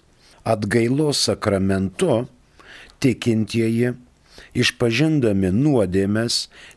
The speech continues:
teisėtam teikėjui, už jas gailėdamiesi ir pasiryždami pasitaisyti, per to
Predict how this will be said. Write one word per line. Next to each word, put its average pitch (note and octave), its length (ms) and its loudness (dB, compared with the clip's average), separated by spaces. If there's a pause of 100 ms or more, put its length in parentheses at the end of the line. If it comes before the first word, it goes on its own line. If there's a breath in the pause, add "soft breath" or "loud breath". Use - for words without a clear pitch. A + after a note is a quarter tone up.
teisėtam F#2 1000 0
teikėjui, G2+ 1080 -2 (380 loud breath)
už G2 300 -2
jas G2+ 460 0
gailėdamiesi F2+ 1160 -2 (600 loud breath)
ir A2 220 -2
pasiryždami G#2+ 1040 0 (220 soft breath)
pasitaisyti, G2 1080 -2 (560 loud breath)
per G#2+ 280 0
to C#3 280 -2